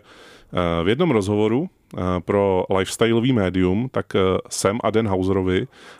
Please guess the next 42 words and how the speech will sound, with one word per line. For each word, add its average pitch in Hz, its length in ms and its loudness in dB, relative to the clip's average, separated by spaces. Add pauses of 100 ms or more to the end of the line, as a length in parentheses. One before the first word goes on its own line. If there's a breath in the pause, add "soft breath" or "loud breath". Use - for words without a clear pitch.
eh, 92 100 0
z - 80 -6
firmy 110 280 0
Rockstar, 87 560 -2
což - 160 -16
jsou 95 80 -8
ty 98 160 -2
největší 87 400 -2
hlavouni, 90 480 -2
a 117 80 -2
za 95 80 -2
chvilku 98 260 -4
jim 98 140 0
vyjde 90 340 0 (300 loud breath)
taková 95 300 -4
maličká 90 460 -4
věc, 95 160 -4
která 92 180 -2
se - 100 -6
jmenuje 92 240 0
Red 87 140 -2
Dead 92 180 -2
Redemption 95 440 -2
dva, 80 200 -2 (760 loud breath)
tak, 92 180 -2 (120)
eh, 101 40 2 (160)
pověděli, 143 600 0
že 123 120 0
jejich 127 240 2
zaměstnanci 117 680 0
úplně 175 320 0
v - 120 -6
klidu 101 460 0
dávají 101 340 0
stohodinový 92 500 -2
přesčasy, - 480 -8
nebo 95 160 -2
že 101 100 2
pracujou 120 640 0
sto 117 200 -2
hodin 104 300 0
týdně, 85 340 -6